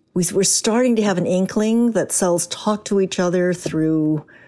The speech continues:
some molecular signaling network, but it was sort of every day was a new fundamental insight. Len's lab, of course,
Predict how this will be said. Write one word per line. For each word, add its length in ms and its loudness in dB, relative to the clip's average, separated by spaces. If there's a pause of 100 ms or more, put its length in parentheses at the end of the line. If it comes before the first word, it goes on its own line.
(580)
some 360 0
molecular 600 0
signaling 560 0
network, 640 -4 (220)
but 340 0
it 240 0
was 560 0 (140)
sort 180 -2
of 100 -8
every 340 2
day 440 0
was 240 0
a 80 0
new 300 2
fundamental 520 0
insight. 480 -4 (1900)
Len's 300 2
lab, 400 2
of 100 -4
course, 460 -2